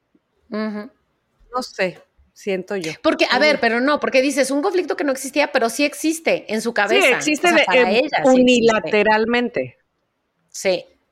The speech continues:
Speaker 2: Existe unilateralmente. Entonces, yo creo que primero pregun-, que se lo pregunte a ella mis-, que lo resuelva ella misma en el sentido de qué es exactamente lo que me molesta. ¿Realmente es muy malo que ella esté tan entusiasmada con su novio?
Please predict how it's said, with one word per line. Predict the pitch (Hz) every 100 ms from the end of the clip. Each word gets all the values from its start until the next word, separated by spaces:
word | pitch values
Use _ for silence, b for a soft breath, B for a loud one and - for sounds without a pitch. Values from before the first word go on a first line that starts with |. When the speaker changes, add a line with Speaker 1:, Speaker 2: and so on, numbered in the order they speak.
| _ _ _ _ _ -
Speaker 2:
Existe | 151 190 -
unilateralmente. | 220 190 160 147 147 156 156
Entonces, | _ 185 214 202 b b b b _ _ _ _ _ _ _ -
yo | 185
creo | 214 220
que | 208
primero | 208 208 220 226
pregun-, | 190 185 196 208 _ _
que | -
se | 196
lo | 185
pregunte | 180 185 202 226
a |
ella | 220
mis-, | 226 226
que |
lo | 226
resuelva | 214 196 254 247 254
ella | 254 240
misma | 240 220 196
en |
el | 180
sentido | 175 180 196
de | 185 180
qué | 233
es | 233
exactamente | 240 254 - 233 220
lo | 220 214
que |
me | 220 214
molesta. | 214 226 226 - 160 -
¿Realmente | 185 190 196 208 208 202 196 185
es | 180
muy | 196
malo | 202 202 165
que | 160
ella | 156 170
esté | -
tan | 170 170
entusiasmada | 165 160 175 175 165 170
con | 180
su | 160 175
novio? | 190 180 196 330